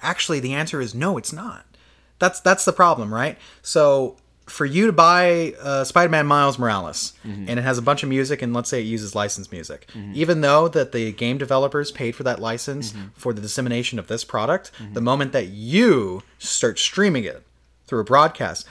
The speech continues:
Speaker 1: doesn't mean that you're protected by whatever the publisher did.
Speaker 2: Mm-hmm.
Speaker 1: You're not. You are redistributing, disseminating that music again, and therefore you can get slapped.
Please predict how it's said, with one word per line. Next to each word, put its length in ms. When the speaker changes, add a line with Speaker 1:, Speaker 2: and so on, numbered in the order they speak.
Speaker 1:
doesn't 240
mean 140
that 80
you're 160
protected 420
by 120
whatever 240
the 80
publisher 400
did. 220
Speaker 2:
Mm-hmm. 220
Speaker 1:
You're 120
not. 420
You 280
are 240
redistributing, 1040
disseminating 880
that 420
music 420
again, 460
and 140
therefore 560
you 120
can 120
get 180
slapped. 360